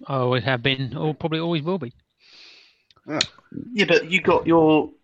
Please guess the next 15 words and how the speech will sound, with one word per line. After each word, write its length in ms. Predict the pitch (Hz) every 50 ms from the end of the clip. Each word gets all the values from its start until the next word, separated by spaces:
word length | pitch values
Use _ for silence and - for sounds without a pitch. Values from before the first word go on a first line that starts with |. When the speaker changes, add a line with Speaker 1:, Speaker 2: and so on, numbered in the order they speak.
| _
Speaker 3:
Knight 280 | 160 160 170 185 175 -
Rider 440 | 135 131 127 120 123 120 117 110 110 - _ _ _ _ _ _ _ _ _ _ _ _ _ _ _ _ _ _ _ _ _ _ _ _ _ _ _ _ _ - - - _ _ _ _ _ _ _ _ -
pop 260 | - 160 - - -
vinyl 340 | - 135 123 117 117 113 110
through. 300 | - 123 117 110 107 107 - _ _ _ _ _ _ _ _ _ _ _ _ _ _ -
Speaker 1:
Yeah. 320 | 135 123 120 135 165 160 - _ _ _ _
Speaker 3:
So 320 | - - 143 139 135 135 127 127 _
you 120 | 147 143
must 160 | 156 156 143 -
have 60 | 135
been 100 | 135 123
slightly 400 | - - 147 139 143 - 139 127
more 260 | 127 135 131 139 139
than 160 | - 117 117
me-, 180 | 117 113 110